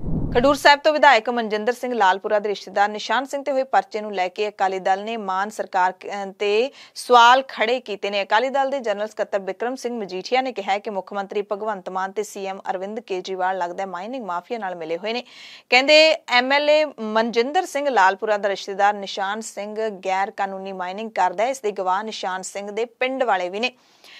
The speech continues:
ਕਹਿੰਦੇ ਮਨਜਿੰਦਰ ਲਾਲਪੁਰਾ ਖੁਦ ਆਪਣੇ ਰਿਸ਼ਤੇਦਾਰਾਂ ਦੇ ਨਾਲ ਮਿਲ ਕੇ ਗੈਰ ਕਾਨੂੰਨੀ ਮਾਈਨਿੰਗ ਕਰਦਾ ਹੈ। ਰਾਤ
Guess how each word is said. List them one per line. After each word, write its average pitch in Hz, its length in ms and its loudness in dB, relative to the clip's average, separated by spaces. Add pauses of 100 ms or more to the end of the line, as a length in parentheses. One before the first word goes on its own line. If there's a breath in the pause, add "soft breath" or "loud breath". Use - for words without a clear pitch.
(180 loud breath)
ਕਹਿੰਦੇ 302 420 8 (120)
ਮਨਜਿੰਦਰ 240 500 4
ਲਾਲਪੁਰਾ 240 440 6
ਖੁਦ 269 340 0
ਆਪਣੇ 220 460 2
ਰਿਸ਼ਤੇਦਾਰਾਂ 208 560 0
ਦੇ 233 60 -6
ਨਾਲ 220 200 -4
ਮਿਲ 202 280 -2
ਕੇ 294 220 -2
ਗੈਰ 214 240 6
ਕਾਨੂੰਨੀ 196 380 -2
ਮਾਈਨਿੰਗ 190 340 -2
ਕਰਦਾ 220 240 4
ਹੈ। 214 60 6
ਰਾਤ 185 200 6